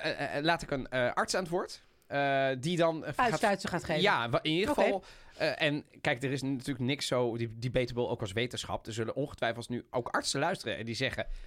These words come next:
Speaker 2: Nou.
Speaker 1: "Nou,
Speaker 2: Ja, ja.
Speaker 1: in dat geval."
Speaker 2: Ja. Ze
Speaker 1: Ma-,
Speaker 2: mogen
Speaker 1: mo-,
Speaker 2: ons
Speaker 1: mogen ze,
Speaker 2: mailen.
Speaker 1: ja, toch?
Speaker 2: Zeker. En ook als mensen er een, eh, mythe, regel, Italiaanse regel missen, laat het ons vooral weten op italiapodcast at gmail punt com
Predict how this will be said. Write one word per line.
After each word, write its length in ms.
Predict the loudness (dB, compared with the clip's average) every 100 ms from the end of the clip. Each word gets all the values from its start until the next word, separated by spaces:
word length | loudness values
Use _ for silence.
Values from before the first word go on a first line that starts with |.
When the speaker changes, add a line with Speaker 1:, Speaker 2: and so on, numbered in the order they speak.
| -2
Speaker 2:
Nou. 540 | 2 4 4 4 4
Speaker 1:
"Nou, 440 | 6 6 6 4 0 -2
Speaker 2:
Ja, 140 | 0
ja. 140 | 2
Speaker 1:
in 140 | 2 2
dat 200 | 2 2
geval." 400 | 0 2 4 2 -2 -8 _ _ -4
Speaker 2:
Ja. 240 | -2 -2 _ _ _ -8
Ze 180 | 0 4
Speaker 1:
Ma-, 60 |
Speaker 2:
mogen 120 | 6 6
Speaker 1:
mo-, 60 |
Speaker 2:
ons 100 | 4
Speaker 1:
mogen 180 | 4 4
ze, 80 | 4
Speaker 2:
mailen. 140 | 4 4
Speaker 1:
ja, 80 | 4
toch? 140 | 4
Speaker 2:
Zeker. 320 | 4 4 2 2
En 160 | 0
ook 120 | 2
als 160 | 2 0
mensen 320 | 0 -2 0 2
er 160 | 2 2
een, 280 | 2 2 2
eh, 100 | 4
mythe, 380 | 2 2 0 0
regel, 580 | 0 0 -2 -4 -6 -8
Italiaanse 440 | -6 -2 -2 -2
regel 260 | -4 -4 -2
missen, 280 | -2 -2 -4 -8 -20 -14 2
laat 160 | 2
het 80 | 2
ons 140 | -4
vooral 220 | 0 0 2
weten 240 | 2 0
op 60 | -6
italiapodcast 720 | -2 0 0 -2 -6 -4 -4
at 120 | -4 0
gmail 340 | 2 2 0 -2
punt 160 | -4
com 300 | -2 -4 -4